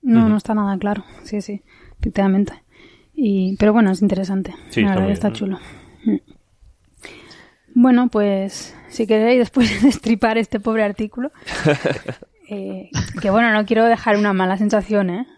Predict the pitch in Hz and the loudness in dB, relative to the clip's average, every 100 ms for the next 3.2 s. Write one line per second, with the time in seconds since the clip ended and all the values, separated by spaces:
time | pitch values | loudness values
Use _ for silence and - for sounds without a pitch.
0 | _ _ 208 185 185 180 190 196 180 196 | _ _ -8 -6 -4 -4 -2 -2 0 0
1 | 190 185 208 214 220 208 214 233 123 - | 0 2 2 4 2 2 0 0 2 2
2 | 214 196 135 123 196 143 95 107 151 - | 2 0 0 -2 -2 -4 -4 -6 -8 -6
3 | 196 | -2